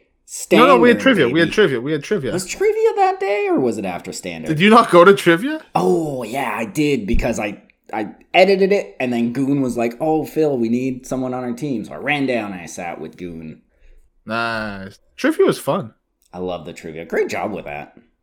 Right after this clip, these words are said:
Speaker 1: Thank you. I had fun running it, and, like, the crowd was really good, and I'm glad I was able to run it in, like, thirty minutes.
Speaker 2: Yes, that's the thing. It didn't overstay its welcome. It was, like, the perfect length
Speaker 1: Short
Speaker 2: of
Speaker 1: and s-
Speaker 2: time.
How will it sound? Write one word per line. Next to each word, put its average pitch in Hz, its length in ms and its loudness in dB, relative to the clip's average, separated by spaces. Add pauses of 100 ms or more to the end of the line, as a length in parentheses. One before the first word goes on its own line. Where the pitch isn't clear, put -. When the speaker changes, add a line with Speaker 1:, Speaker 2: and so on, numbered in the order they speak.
(180)
Speaker 1:
Thank 330 320 0
you. 139 160 2
I 143 140 4
had 233 160 4
fun 202 200 6
running 175 260 4
it, 190 200 0
and, 143 140 -4
like, 139 300 0 (480)
the 147 120 -4
crowd 156 380 6
was 147 140 -4
really 143 240 -2
good, 139 460 4 (140)
and 131 440 -2
I'm 139 180 2
glad 143 260 4
I 165 60 8
was 160 140 4
able 156 160 2
to 139 100 2
run 127 180 2
it 156 60 -4
in, 139 60 -8
like, 123 140 -6
thirty 95 260 -8
minutes. - 400 -20 (360)
Speaker 2:
Yes, 120 560 -4
that's 156 220 -2
the 135 60 -12
thing. 110 240 -6
It 120 120 -8
didn't 180 280 0
overstay 143 480 4
its 98 160 -12
welcome. 95 500 -8
It 101 80 -14
was, 92 200 -12
like, 82 440 -14
the 117 100 -6
perfect - 460 -2
length 117 120 -2
Speaker 1:
Short 170 120 8
Speaker 2:
of 143 60 2
Speaker 1:
and 143 80 -4
s- - 60 -6
Speaker 2:
time. 95 500 -10